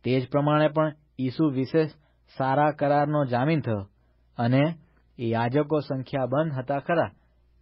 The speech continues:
કેમ કે મરણને લીધે તેઓ કાયમ રહી શકતા નહોતા, પણ એ તો સદાકાળ રહે છે, માટે એનું યાજક પદ અવિકારી છે. માટે જેઓ એની મારફતે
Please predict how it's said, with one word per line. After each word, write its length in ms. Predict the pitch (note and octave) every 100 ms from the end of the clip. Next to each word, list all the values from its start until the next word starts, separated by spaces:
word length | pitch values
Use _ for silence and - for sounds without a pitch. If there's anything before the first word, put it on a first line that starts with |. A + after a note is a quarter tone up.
| -
કેમ 240 | C3+ C#3+
કે 140 | C#3+
મરણને 480 | C#3 A#2+ B2 C#3+ D3
લીધે 380 | C3 B2+ C#3+ C3 _ _ _
તેઓ 160 | B2 C3+
કાયમ 360 | - A#2 C3 C#3+ - B2
રહી 240 | A2 B2
શકતા 360 | B2+ B2+ C#3 C#3
નહોતા, 440 | B2+ B2+ D#3+ C3 _ _ _ _ _ _
પણ 220 | C#3+ D#3 -
એ 120 | A#2 A#2+
તો 140 | C#3+
સદાકાળ 680 | C#3+ A2+ A2+ A#2 B2+ C#3+ E3+
રહે 180 | D3+ A#2+
છે, 100 | - _ _ _ _ -
માટે 340 | A#2+ B2 C#3 C#3+ -
એનું 300 | A#2+ B2 C#3
યાજક 380 | A#2+ A2 A#2+ C#3 -
પદ 160 | D3+ D3+
અવિકારી 580 | A#2 G#2+ C#3 D#3+ C#3+ C3
છે. 60 | - _ _ _ _ _ -
માટે 360 | A2 A#2 A#2 C#3 D#3 D3+
જેઓ 240 | B2+ A#2+ C#3 -
એની 280 | A2 A2+ A2+
મારફતે 480 | A#2+ C#3 D#3+ D3+